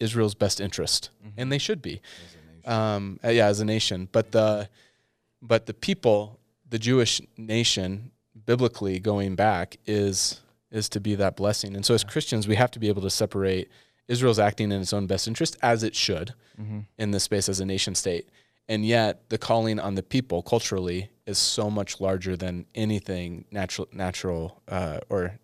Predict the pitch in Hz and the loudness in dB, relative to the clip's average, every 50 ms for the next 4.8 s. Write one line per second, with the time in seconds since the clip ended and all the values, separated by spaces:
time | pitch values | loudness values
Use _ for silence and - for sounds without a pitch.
0 | _ - 107 104 98 - - 95 90 85 - - 107 98 - - 82 - - - | _ -10 -6 -6 -4 -2 -4 -4 -4 -6 -8 -6 -8 -8 -6 -4 -4 -4 -4 -6
1 | - - _ - - - 92 90 - - - 120 - 101 98 95 - - - - | -8 -16 _ -12 -8 -8 -8 -8 -10 -12 -14 -14 -14 -12 -14 -14 -14 -16 -20 -20
2 | _ _ - 120 120 - 110 95 - 127 107 - 117 104 - - 117 104 87 87 | _ _ -8 -8 -6 -6 -6 -8 -8 -8 -8 -8 -8 -8 -8 -6 -6 -6 -6 -6
3 | 90 - - - 101 95 92 92 90 82 - 92 98 92 80 87 87 80 82 90 | -8 -10 -8 -8 -8 -6 -6 -6 -8 -8 -8 -8 -10 -8 -8 -10 -10 -10 -8 -8
4 | 92 92 90 82 85 87 87 90 87 82 92 87 80 76 78 - | -8 -8 -8 -8 -10 -8 -8 -8 -8 -8 -10 -12 -12 -12 -14 -16